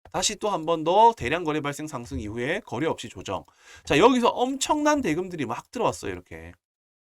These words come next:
자, 그러면 뭐냐면요. 여기에 물려있는 사람들의 물량들을 전부 흡수를 시켜놓고 주가를 띄우겠다는 의지라는 거예요.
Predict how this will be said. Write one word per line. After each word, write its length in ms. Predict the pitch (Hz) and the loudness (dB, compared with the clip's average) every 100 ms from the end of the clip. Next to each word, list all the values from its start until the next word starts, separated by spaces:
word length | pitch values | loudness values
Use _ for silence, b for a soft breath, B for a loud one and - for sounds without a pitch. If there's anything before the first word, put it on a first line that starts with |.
| _ _ - _ _ - _ - | _ _ -20 _ _ -20 _ -4
자, 120 | 147 | -2
그러면 380 | - 247 254 196 | 6 6 6 0
뭐냐면요. 600 | 101 151 127 98 131 - _ _ - | -2 -4 -4 -6 -6 -6 _ _ 2
여기에 520 | 156 240 240 220 226 | 4 6 6 6 4
물려있는 680 | 143 117 156 254 269 151 156 | 0 -4 0 0 0 -2 -4
사람들의 440 | 180 165 131 117 | -4 -4 -4 -8
물량들을 760 | 107 180 226 240 139 143 147 87 _ _ _ | -6 -4 -2 -4 -6 -4 -6 -8 _ _ _
전부 400 | - 208 185 160 | -6 -6 -2 -2
흡수를 520 | 175 269 - 294 269 | -2 -8 -10 -4 -2
시켜놓고 920 | 233 - - 247 233 - 208 131 98 - _ - | -2 -4 -4 -4 -4 -2 -2 -2 -4 -10 _ -16
주가를 480 | - 175 220 202 185 | -16 -4 0 0 -2
띄우겠다는 640 | 233 240 185 180 160 151 | -4 -4 -2 -2 -4 -4
의지라는 420 | 101 147 156 90 | -8 -8 -8 -8
거예요. 340 | 80 80 80 | -12 -12 -14